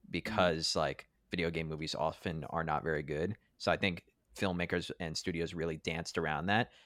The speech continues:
Speaker 1: But you could tell that this movie took heavy inspiration from the Arkham games, just from the, like, the gadgets that Batman used,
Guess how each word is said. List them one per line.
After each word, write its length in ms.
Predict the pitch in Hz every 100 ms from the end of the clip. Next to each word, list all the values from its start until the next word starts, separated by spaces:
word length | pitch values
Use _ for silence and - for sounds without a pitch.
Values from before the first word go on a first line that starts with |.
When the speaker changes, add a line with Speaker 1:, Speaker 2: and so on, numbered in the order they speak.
| _
Speaker 1:
But 80 | -
you 60 | 104
could 140 | 95
tell 540 | - 104 95 82 80 - -
that 440 | 85 82 78 65 - _ _ _ - -
this 220 | 98 90
movie 220 | 95 87 85
took 240 | - -
heavy 340 | - 95 80
inspiration 480 | 80 - 82 76 -
from 160 | - 78
the 100 | 78
Arkham 320 | 71 69 67
games, 420 | - - - - _ _ _ _ -
just 180 | 120 -
from 200 | 117 104
the, 120 | 92 -
like, 380 | 104 85 - - _ _
the 80 | 92
gadgets 560 | 82 95 90 87 82 -
that 160 | 78
Batman 480 | 90 85 - 80 78
used, 500 | 76 71 65 64 -